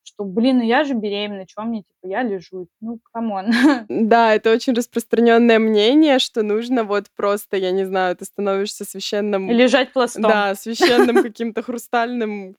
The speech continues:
Speaker 2: ку-, куполом, и тебе вообще нельзя ничего, тебе всё надо. А ещё надо есть при этом. Много есть, ты же ешь за двоих.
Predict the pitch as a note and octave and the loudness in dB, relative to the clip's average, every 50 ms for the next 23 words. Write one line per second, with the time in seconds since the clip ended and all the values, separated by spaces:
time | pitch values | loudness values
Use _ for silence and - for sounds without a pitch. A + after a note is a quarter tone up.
0 | _ - G3+ F#3+ - - - B3 D4 D4 - F#4+ F4 D4+ C4 A3+ A3+ G#3 F#3+ - | _ -18 -18 -18 -18 -14 -10 -10 -10 -8 -4 -4 -2 -2 -2 -2 -2 -4 -6 -8
1 | G#3 F3 F#3+ G3+ G#3 - - B3 A3 G#3+ G3+ F#3+ F#3+ F#3+ F3+ E3+ E3+ F3 F3 - | -14 -14 -14 -14 -12 -8 -4 -4 -2 -2 -4 -4 -2 -2 -2 -2 -2 -4 -6 -8
2 | - F#3 E3+ E3+ E3 D#3+ D#3+ - - D#3 D3 C#3+ D#3+ - - - F3+ E3 D3 D3+ | -12 -14 -10 -8 -8 -8 -8 -10 -14 -12 -12 -12 -12 -12 -10 -8 -6 -6 -4 -4
3 | E3 E3+ - - - G3 G3+ G3 - A#3 A3 G#3+ G#3 G3+ F#3+ F3+ G3+ F#3+ F#3+ F#3+ | -4 -4 -4 0 0 0 0 0 0 0 0 0 -2 -2 -4 0 0 0 0 0
4 | - _ - F3+ E3+ D#3+ D3 D#3 - E3 E3 E3 F3 G#3 A3 A3+ A3+ C4+ A#3+ G3 | -4 _ -6 -4 -4 -4 -4 -6 -6 -4 -2 0 2 2 2 0 0 -4 -4 -4
5 | G3+ G3 G#3+ G#3+ - - G#3+ F#3+ F3+ F#3+ E3 E3 F3 D#3+ D#3+ F#3 F3+ E3 F3 F#3+ | -4 -4 -4 -6 -6 -8 -8 -6 -6 -4 -2 -2 -4 -2 -2 -4 -4 -2 -2 -4
6 | F#3+ G#3+ A3 A3 G#3+ - - | -4 -4 -4 -6 -8 -8 -4